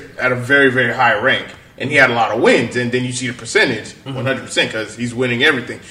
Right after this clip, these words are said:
Speaker 1: He done waxed through the entire lobby at least a good seven or eight times.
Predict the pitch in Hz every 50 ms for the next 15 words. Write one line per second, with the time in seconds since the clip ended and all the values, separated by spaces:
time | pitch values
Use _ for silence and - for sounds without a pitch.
0 | - - - 139 143 151 139 135 127 110 110 139 139 143 139 - - - 151 147
1 | 143 139 139 131 127 135 131 120 - 147 139 131 120 127 131 160 143 131 123 117
2 | 113 127 139 135 127 131 - - - - - - - - - - - - - -
3 | - 117 123 156 151 147 135 - - - 156 143 139 131 123 123 123 113 - 135
4 | 123 107 85 - - - - - - -